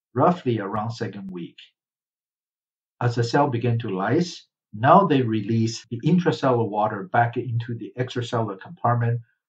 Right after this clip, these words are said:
so you begin to have increased diffusion on average. So eventually, as the cell begin to lyse, completely lyse away,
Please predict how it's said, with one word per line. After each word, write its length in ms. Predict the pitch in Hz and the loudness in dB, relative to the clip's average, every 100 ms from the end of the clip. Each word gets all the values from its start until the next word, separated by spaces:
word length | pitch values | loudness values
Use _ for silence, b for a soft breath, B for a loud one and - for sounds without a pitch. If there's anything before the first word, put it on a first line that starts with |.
| _ _ | _ _
so 180 | 123 | 0
you 180 | 117 113 | 2 2
begin 440 | 110 113 127 131 127 | 0 0 4 2 2
to 160 | 131 | 0
have 240 | 117 95 - | 0 -2 -4
increased 500 | 113 - - 131 120 | -14 -14 -2 -2 -2
diffusion 680 | 101 98 120 113 113 104 113 - | -8 -6 0 0 -2 -10 -12 -14
on 160 | 98 98 | -12 -6
average. 560 | 98 98 82 - - _ _ _ _ _ _ _ _ | -4 -6 -8 -14 -18 _ _ _ _ _ _ _ _
So 160 | - 95 | -10 -6
eventually, 720 | 113 139 185 - 127 110 104 - | 2 4 4 4 2 2 0 -10
as 140 | 107 - | -14 -12
the 100 | - | -10
cell 300 | - 123 117 | 0 0 0
begin 300 | 113 123 117 | -2 -4 -4
to 100 | 104 | -6
lyse, 340 | 98 107 117 | -4 -2 -4
completely 600 | - 117 - 135 139 117 | -6 -10 -4 0 2 2
lyse 340 | 101 107 117 117 | 0 0 -2 -4
away, 460 | 110 117 127 131 | -2 2 2 -2